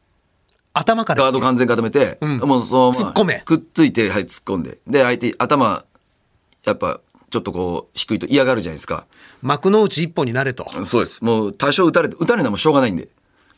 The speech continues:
Speaker 2: ただ、打たれないで当てようなんて百パー無理なんで。
Speaker 1: うん。
Speaker 2: また、ね、あんだけスピードの差と、まあもちろんテクニックだって天心の方が全然やっぱあったんで、
Speaker 1: はい。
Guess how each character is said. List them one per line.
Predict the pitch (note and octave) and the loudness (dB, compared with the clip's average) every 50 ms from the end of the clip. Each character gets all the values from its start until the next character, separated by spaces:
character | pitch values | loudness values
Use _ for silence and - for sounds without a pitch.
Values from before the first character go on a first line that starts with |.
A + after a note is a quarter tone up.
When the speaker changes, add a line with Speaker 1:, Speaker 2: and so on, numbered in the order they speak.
| _ | _
Speaker 2:
た | - F#3+ E3 | -2 0 2
だ、 | C3 - - - _ _ - - - _ _ | 0 0 -2 -10 _ _ -20 -20 -20 _ _
打 | - G3 | 0 2
た | F#3 A#3 B3 | 4 4 4
れ | B3+ | 4
な | G#3+ E3 | 2 2
い | C3+ | 0
で | A2+ | 0
当 | G#2 A2+ | 0 0
て | - C3 | 2 2
よ | C3 | 2
う | A#2 | 2
な | G2+ | 0
ん | F#2 | -2
て | D#2 D#2+ E2+ | -6 -8 -8
百 | G#2+ B2 - | -8 -8 -4
パ | - C3 | -4 -2
ー | G#2 | -2
無 | G#2 G2 | -2 -4
理 | |
な | E2+ D#2 | -4 -6
ん | C#2 | -10
で。 | C#2 - - - - | -12 -14 -14 -10 -8
Speaker 1:
う | D3 | -6
ん。 | D#3 D#3 D3 C#3 B2+ A2 G2 | -4 -4 -4 -4 -4 -4 -4
Speaker 2:
ま | A2+ B2 B2+ | -2 -2 -2
た、 | - - - _ _ - | -2 -4 -10 _ _ -4
ね、 | C#3 C3+ | -2 0
あ | B2+ | 0
ん | C3 | 0
だ | B2+ | 0
け | - B2+ | 0 0
ス | A#2+ - - | -2 -2 -2
ピ | A#2 | -2
ー | A#2+ | -2
ド | A#2 | -2
の | A2 G#2 | -2 -4
差 | A2 G2+ | -4 -4
と、 | - A#2+ F#2+ - - _ _ _ - - - - | -2 -4 -4 -4 -10 _ _ _ -20 -20 -16 -6
ま | - C#3 | -2 0
あ | |
も | B2+ C3 B2+ | 0 0 0
ち | C#3 | 0
ろ | D3 B2+ G#2+ G2 | -2 -2 -2 -4
ん | F2 - - _ - | -6 -8 -10 _ -6
テ | - D3+ | -6 -4
ク | - B2+ | -2 -2
ニ | A2+ G2+ | -4 -4
ッ | |
ク | - | -6
だ | F#2+ F#2 | -8 -10
っ | |
て | E2 F2+ | -10 -6
天 | F2 C#3+ B2 | -4 -4 -4
心 | G#2 F#2 F2 | -4 -4 -6
の | |
方 | E2+ | -6
が | E2 | -4
全 | G#2+ G2+ | -4 -2
然 | G2 G#2 | -2 -2
や | G2+ - | -4 -4
っ | - - | -6 -6
ぱ | - - | -4 -4
あ | A#2+ | -4
っ | B2 | -4
た | - - | -6 -10
ん | D#2+ D#2 | -10 -8
で、 | D#2+ E2 D#2 | -6 -6 -6
Speaker 1:
は | - B2+ A#2+ | -6 -6 -8
い。 | F#2+ D#2+ | -8 -10